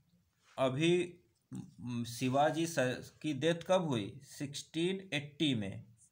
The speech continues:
शिवाजी की डेथ हुई, और अभी क्या टाइम चल रहा है, सेवनटीन फिफ्टी टू, अभी जो हम लोग पढ़ रहे हैं वो सेवनटीन फिफ्टी टू, तो कितना साल हो गया, पचास, तीस, अस्सी साल, एट्टी ईयर्स में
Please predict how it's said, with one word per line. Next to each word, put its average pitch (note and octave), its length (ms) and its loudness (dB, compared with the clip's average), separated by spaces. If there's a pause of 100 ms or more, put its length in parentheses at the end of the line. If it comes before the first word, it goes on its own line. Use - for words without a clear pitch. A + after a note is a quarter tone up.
शिवाजी D3 420 0
की D#3+ 120 -4
डेथ F3 280 0
हुई, G3 340 -6 (1080)
और D#3+ 380 4
अभी D3 240 2
क्या F#3+ 220 2
टाइम E3 280 4
चल B2+ 200 0
रहा A2 140 2
है, G#2 80 0
सेवनटीन C#3+ 760 -2
फिफ्टी E3 460 -4
टू, D3+ 460 -2 (120)
अभी C3 280 0
जो D#3+ 120 2
हम D#3 100 -2
लोग D3+ 180 -4
पढ़ C3 140 6
रहे B2 80 2
हैं D3 80 4
वो E3+ 80 2
सेवनटीन C#3+ 520 -4
फिफ्टी E3 360 -4
टू, D#3 420 -4 (280)
तो C3+ 60 -8
कितना D#3+ 380 -2
साल D3+ 280 2
हो G#2 140 -2
गया, G#2+ 440 -8
पचास, D3 480 0
तीस, F#3 300 -6
अस्सी C#3+ 400 -2
साल, F#3+ 300 -2 (1300)
एट्टी D#3 560 -4
ईयर्स B2+ 480 2
में C#3 480 -2